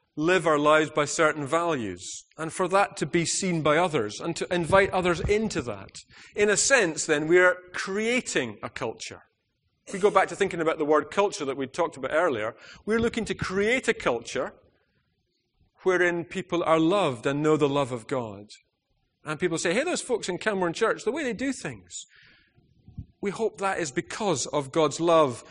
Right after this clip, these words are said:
that transforms who we are and in our relationships altogether. I want to finish this week by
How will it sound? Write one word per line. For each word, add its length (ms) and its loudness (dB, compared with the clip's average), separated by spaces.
that 300 2
transforms 800 0
who 200 0
we 220 4
are 420 4
and 300 0
in 180 -2
our 160 4
relationships 920 0
altogether. 720 -6
I 40 -18
want 100 -6
to 80 -12
finish 240 2
this 180 -4
week 240 -2
by 280 0